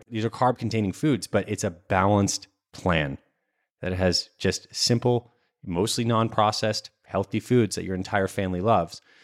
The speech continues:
And the idea of perfect plate, again, is just you pick a main protein for your meal, and you fill half the plate with veggies.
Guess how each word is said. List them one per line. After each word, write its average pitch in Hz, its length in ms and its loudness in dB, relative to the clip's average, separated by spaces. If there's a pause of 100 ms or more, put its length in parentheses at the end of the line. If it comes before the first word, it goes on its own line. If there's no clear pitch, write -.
(220)
And 98 140 0
the 104 60 4
idea 107 240 4
of - 100 -2
perfect 110 340 0
plate, 139 200 2
again, 92 260 2
is 92 140 -2
just - 220 -4
you 107 140 0
pick - 160 -6
a 117 40 0
main 123 240 4
protein 131 340 2
for 127 120 0
your 123 120 4
meal, 131 180 4
and - 440 -10
you 101 80 -2
fill 101 160 2
half 123 260 2
the - 80 -2
plate 117 180 2
with 104 140 0
veggies. 90 460 -2